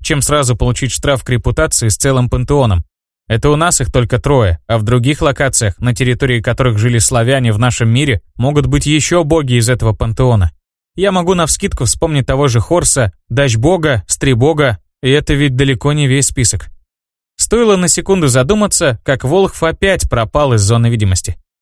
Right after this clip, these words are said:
Похоже, разговор со мной закончен. Как пришёл ни с чем, так и уйду ни с чем. Более того, ещё и с кучей ограничений. Ладно, прорвёмся.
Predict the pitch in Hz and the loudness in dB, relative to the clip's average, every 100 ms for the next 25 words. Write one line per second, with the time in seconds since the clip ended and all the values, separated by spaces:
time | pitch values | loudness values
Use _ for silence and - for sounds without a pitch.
0 | _ - - 170 147 135 120 110 107 135 | _ -6 -2 0 2 2 2 0 0 0
1 | - 113 117 110 110 147 135 - 82 - | 0 0 2 2 2 0 -2 -2 -6 -8
2 | - 143 135 135 120 196 185 165 - 165 | -6 -4 -2 -2 0 0 0 -2 -2 -2
3 | 127 - 160 139 120 104 92 90 85 - | -2 -6 -8 -2 0 2 2 0 0 -4
4 | 95 82 _ - 120 143 120 113 98 87 | -4 -6 _ -2 0 2 0 0 -2 -4
5 | - 107 131 123 - 127 - 113 117 117 | -4 -2 0 0 0 -2 0 0 2 2
6 | 120 131 110 87 - _ _ _ _ 143 | 0 0 0 -2 -6 _ _ _ _ -2
7 | 160 160 123 101 135 139 151 160 131 98 | -2 0 -2 0 0 0 0 0 -2 -6